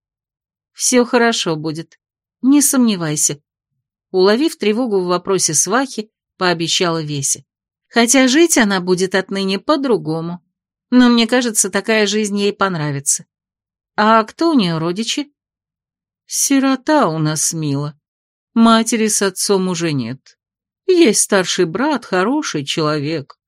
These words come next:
Но три года назад женился, и жена уже родила ему двоих детей. Сестрой особо заниматься некогда. Да и нечасто они виделись.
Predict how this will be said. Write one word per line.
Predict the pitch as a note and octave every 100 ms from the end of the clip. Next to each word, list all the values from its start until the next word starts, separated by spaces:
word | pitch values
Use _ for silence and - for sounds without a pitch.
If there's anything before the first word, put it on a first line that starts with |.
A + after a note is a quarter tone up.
| _ _ _ -
Но | B3 A#3 A#3+
три | A#3+ A#3+ A3
года | A3 G#3 F#3
назад | F#3 F3 F#3 E3
женился, | E3 E3 D#3 C#4+ - -
и | E3+ D#3
жена | D3 D#3 C#3+ E3+
уже | G#3 F3+ F3+
родила | E3 D3 D3+ D3+ D3+
ему | D3+ D3
двоих | D3 D3 C3+
детей. | C3+ C3+ - F2 A#1+ _ _ _ _ _ _ _ _ -
Сестрой | - D#4+ - - F4+ A#3
особо | D3+ - A3+ E3+
заниматься | D3 E3 D#3 D#3 F#3 F3+ D#3+
некогда. | C#3 B2 A#2+ G#2 C3+ D3 - _ _ -
Да | B3+ C#4
и | B3+
нечасто | A#3+ A3+ A3+ D#4+ D4+ -
они | D3 D3 C#3+
виделись. | D3 C#3+ A#2 C#2 C#3+ -